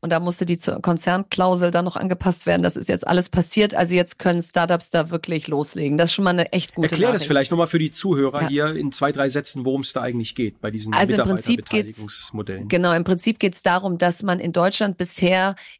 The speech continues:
Speaker 1: eben nicht echte Anteile am Unternehmen halten konnte, ohne dass die eben sofort dann besteuert wurden, aber mit dem Buchwert,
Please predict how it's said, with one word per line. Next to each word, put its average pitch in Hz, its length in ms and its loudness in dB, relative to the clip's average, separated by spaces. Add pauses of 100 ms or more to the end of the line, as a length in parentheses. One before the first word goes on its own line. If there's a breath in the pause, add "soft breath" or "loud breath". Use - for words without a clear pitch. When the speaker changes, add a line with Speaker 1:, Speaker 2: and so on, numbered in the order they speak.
(120)
Speaker 1:
eben 190 320 4
nicht 226 340 0
echte - 480 0
Anteile 170 560 2
am 160 160 -2
Unternehmen 170 560 0
halten 190 320 0
konnte, 190 340 -2
ohne 190 220 0
dass 185 220 0
die 190 220 -2
eben 180 120 2
sofort 185 560 0
dann 180 160 4
besteuert 190 560 2
wurden, 185 280 0 (440)
aber 175 160 2
mit 175 160 -2
dem 170 100 2
Buchwert, 185 600 0